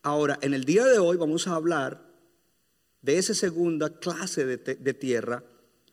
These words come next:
Y esa segunda clase de tierra son los que pierden la palabra eventualmente. Diga conmigo, eventualmente. Y, y estos que pierden la palabra eventualmente son superficiales.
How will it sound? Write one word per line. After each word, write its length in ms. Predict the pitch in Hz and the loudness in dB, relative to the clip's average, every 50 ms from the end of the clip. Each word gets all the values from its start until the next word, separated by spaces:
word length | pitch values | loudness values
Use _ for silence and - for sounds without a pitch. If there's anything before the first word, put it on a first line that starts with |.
| _ _ _ _ _ _ _ _ | _ _ _ _ _ _ _ _
Y 80 | - 147 | 2 2
esa 140 | 160 160 226 | 4 4 4
segunda 400 | 214 226 196 180 185 180 196 190 | 2 2 2 2 2 0 0 -2
clase 340 | - - 190 185 180 - 196 | -2 -2 -2 -2 0 0 0
de 140 | 180 170 | 0 0
tierra 340 | 156 - 170 165 160 156 160 | 0 0 0 0 2 2 0
son 180 | 160 - 170 165 | 0 0 0 0
los 140 | 170 165 - | -2 -2 -2
que 120 | - 156 | -4 -6
pierden 500 | - - 165 170 202 226 226 196 196 175 | -4 -2 2 2 4 4 2 2 2 0
la 140 | 165 151 - | 0 0 -2
palabra 520 | 147 139 139 139 147 147 156 151 147 - - - - | -4 -4 -4 -4 -2 -2 -4 -4 -6 -8 -10 -4 0
eventualmente. 1080 | 196 208 208 175 180 180 170 165 170 - 170 175 170 165 170 170 156 135 120 - 120 | 2 4 4 4 4 2 2 2 0 0 0 2 2 2 2 2 0 0 -2 -2 -2
Diga 160 | 127 156 160 | -2 -2 0
conmigo, 380 | - 175 165 160 147 165 170 - | 0 2 2 2 2 0 0 0
eventualmente. 960 | 160 165 151 160 151 143 151 160 156 156 151 151 151 135 113 - - - - - - _ _ _ _ _ _ _ _ _ _ - - - | 0 0 2 2 2 0 0 0 0 2 2 2 2 0 -2 -4 -8 -12 -18 -18 -20 _ _ _ _ _ _ _ _ _ _ -20 -14 -4
Y, 260 | - 165 - - 185 190 | -2 -2 0 2 4 4
y 20 | |
estos 220 | 208 208 - 254 | 4 4 0 0
que 100 | - 254 | 2 2
pierden 320 | - - 214 202 185 208 208 | 2 2 2 2 2 2 0
la 100 | 202 190 | 0 -2
palabra 380 | - 170 165 165 170 180 190 | -2 -2 -2 0 0 0 2
eventualmente 800 | 180 175 165 147 - - 165 165 165 165 170 165 160 160 - 165 | 2 2 2 2 0 -2 -2 0 0 0 2 0 0 0 0 -2
son 240 | 156 - - 160 160 | -2 -2 -2 -2 0
superficiales. 920 | - - 160 - 165 151 147 - 156 143 - - 208 190 160 139 110 107 - | 0 -2 -2 -2 -2 -2 0 -2 -2 0 2 0 0 0 -2 -4 -4 -6 -6